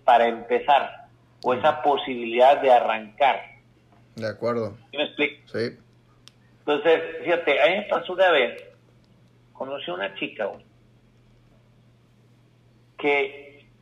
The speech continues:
Speaker 1: que me decía, "Es que yo la verdad he intentado de todo". Le digo, "¿Qué es de todo?". "Mira, pues yo he estado en constelaciones y yo estuve en terapia, yo estuve en neurolingüística, yo estoy,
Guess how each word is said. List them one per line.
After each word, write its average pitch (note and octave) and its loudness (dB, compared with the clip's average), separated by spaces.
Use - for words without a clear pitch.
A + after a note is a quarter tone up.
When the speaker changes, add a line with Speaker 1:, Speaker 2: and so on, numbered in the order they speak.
Speaker 1:
que C#3+ -8
me C#3+ -4
decía, D3+ 2
"Es D#3+ -4
que G3 -2
yo D#3 0
la G3+ 6
verdad F3 4
he F3 0
intentado E3+ 2
de D3 -2
todo". F#2 -6
Le A#2+ -14
digo, C3 -6
"¿Qué E3+ -6
es E3 -8
de F3+ -10
todo?". G2+ -6
"Mira, D3 -2
pues C#3 -12
yo F3 0
he E3 -2
estado E3 2
en E3 -8
constelaciones D3 -2
y B2 -10
yo B2+ -6
estuve C#3 -8
en B2+ -10
terapia, A#2 2
yo A#2 -6
estuve B2 -4
en B2 -10
neurolingüística, G#2+ -4
yo A#2 -4
estoy, A#2 -6